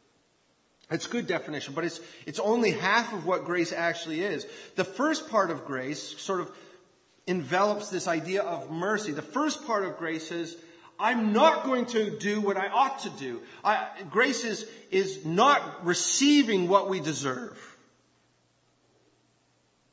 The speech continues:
We deserve punishment, we deserve wrath, we deserve condemnation. So the beginning of grace is, is this idea of mercy, not receiving what we deserve. And then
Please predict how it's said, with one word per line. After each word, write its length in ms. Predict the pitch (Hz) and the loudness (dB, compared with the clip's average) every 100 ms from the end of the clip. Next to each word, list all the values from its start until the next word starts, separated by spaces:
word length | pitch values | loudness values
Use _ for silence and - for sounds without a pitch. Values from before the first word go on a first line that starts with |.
| _ _ _ _ | _ _ _ _
We 100 | 151 | -4
deserve 580 | 156 135 180 202 190 - | -4 -2 2 4 2 0
punishment, 460 | 165 165 - 165 | 0 0 -4 -6
we 80 | 151 | -4
deserve 420 | 139 131 156 147 | -6 -4 -4 -4
wrath, 320 | 135 135 135 - | -2 -2 -2 -6
we 60 | |
deserve 400 | 131 123 151 156 | -12 -10 -10 -10
condemnation. 640 | - 143 131 143 170 - - - - | -8 -8 -8 -8 -8 -10 -16 -18 -16
So 160 | - 196 | -8 -6
the 80 | |
beginning 500 | 190 165 160 247 302 | -4 -6 -2 0 0
of 180 | 226 151 | -2 -4
grace 560 | 151 165 254 226 165 - | -4 -2 -2 -2 -4 -4
is, 240 | 180 151 - - - _ | -4 -6 -14 -20 -20 _
is 200 | 165 151 | -6 -4
this 300 | 180 170 - | -4 -4 -2
idea 360 | 160 147 190 220 | 0 0 4 4
of 280 | 190 165 | 4 0
mercy, 500 | 156 185 277 285 170 | -2 0 0 -2 -4
not 480 | 147 165 190 262 - | -4 0 2 2 0
receiving 480 | 175 - 190 156 156 | -6 -8 -8 -8 -6
what 180 | 151 147 | -6 -6
we 80 | 151 | -8
deserve. 540 | 139 120 143 180 - - - | -8 -6 -4 -4 -6 -16 -4
And 180 | 190 214 | 0 4
then 240 | 233 220 | 4 4